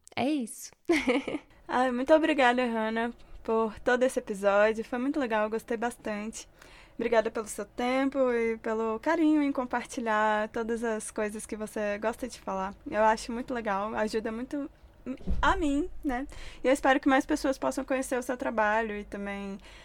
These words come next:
Speaker 2: ter esses momentos de reflexão e, e é isso aí. Obrigada a você, Hannah. Obrigada também à Ara Filmes, o Hélio Santana, pela edição do episódio. Obrigada aos nossos ouvintes e apoiadores.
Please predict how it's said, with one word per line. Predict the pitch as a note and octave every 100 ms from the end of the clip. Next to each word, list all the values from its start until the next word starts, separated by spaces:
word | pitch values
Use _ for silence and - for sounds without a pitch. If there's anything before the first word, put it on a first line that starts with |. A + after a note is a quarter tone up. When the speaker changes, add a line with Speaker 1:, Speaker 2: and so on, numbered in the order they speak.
| -
Speaker 2:
ter | B3+
esses | D4 D#4+ D4
momentos | D4+ A#3+ A#3+ B3+ A3+ G#3
de | G#3+ G#3+
reflexão | G#3 A3+ - A3 - - G3 G#3 G#3+ G#3+
e, | G3+ G3+ G3 G3+ C4
e | C4
é | C4
isso | B3 -
aí. | A#3 G#3+ G3+ G3 - - - -
Obrigada | - C4 C4 B3+
a |
você, | C4 C4+ - A#3
Hannah. | A#3+ A#3 A3+ B3+ C4+
Obrigada | A#3+ A3+ A3 A#3
também | A#3+ A3+ A3
à | G#3
Ara | G#3+
Filmes, | A3 - A#3 A#3+ B3+ B3+ A#3+ A#3 A3+ A3+
o | A3 A3
Hélio | G#3 G3+
Santana, | G#3 A3 A3 B3+ D4
pela | C#4 G#3+ F#3+
edição | G3 - G3+
do | G3 G3 - - -
episódio. | G#3+ A#3+ A#3+ A3 A3+ B3
Obrigada | C#4 A#3+ A3+ G#3+
aos | A3+
nossos | A3+ A3+ B3
ouvintes | A#3+ A#3+ - A#3+
e |
apoiadores. | A3 A3 A3+ A3+ G#3 G#3+ A3 C4+ -